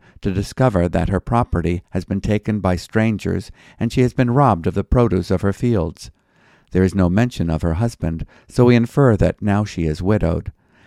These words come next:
As she goes to the king to make her plea for justice, the king just happens to be hearing Gehazi speak of Elisha having performed a miracle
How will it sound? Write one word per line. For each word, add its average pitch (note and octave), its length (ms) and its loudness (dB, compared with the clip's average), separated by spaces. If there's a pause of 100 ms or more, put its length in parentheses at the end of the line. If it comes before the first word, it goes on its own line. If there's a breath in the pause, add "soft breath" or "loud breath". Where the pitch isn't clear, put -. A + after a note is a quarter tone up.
(160 soft breath)
As G#2 220 0
she B2 140 0
goes G2+ 380 4
to A2 100 -2
the G2 120 2
king E2+ 400 -2
to F2+ 100 -2
make F#2 240 0
her A2+ 100 0
plea G#2+ 260 -2
for B2 200 -2
justice, F2 580 -2 (360 loud breath)
the A#2 80 4
king B2 280 0
just A2 220 -2
happens C3+ 520 -2
to - 80 -8
be F#2+ 200 0
hearing G#2 320 4
Gehazi F#2+ 680 -2 (280 soft breath)
speak - 420 -2
of A#2 100 0
Elisha G#2+ 560 2
having G2+ 280 0
performed G2 560 -2
a F#2 40 -2
miracle G2+ 640 -2